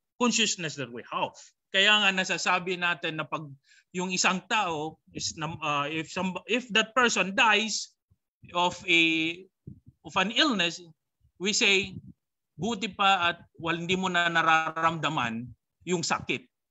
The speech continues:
Okay? "No more pain." We always say to somebody who have just died of an illness. Then, "Death is a great equalizer." Okay? Everyone is equal in death,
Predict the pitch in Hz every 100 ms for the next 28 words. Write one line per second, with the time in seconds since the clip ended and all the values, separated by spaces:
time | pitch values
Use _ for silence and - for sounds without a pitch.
0 | - _ _ _ 208 185 165 _ 165 196
1 | 208 202 190 185 170 107 107 151 170 185
2 | 180 170 170 170 - 160 151 - _ _
3 | - 165 175 160 151 139 120 120 - -
4 | _ - 131 123 135 139 - 185 143 123
5 | - _ - 131 131 - - 143 180 185
6 | 98 - - _ _ _ _ _ - _
7 | _ 180 220 214 214 _ _ _ _ _
8 | _ 139 285 330 - - 240 240 - -
9 | _ 196 202 285 294 262 262 269 277 269
10 | 254 - 123 - _ _ _ - 139 240
11 | - _ _ _ _ _ - 294 302 311
12 | 285 240 233 247 233 - 190 - 208 202
13 | 185 170 156 139 107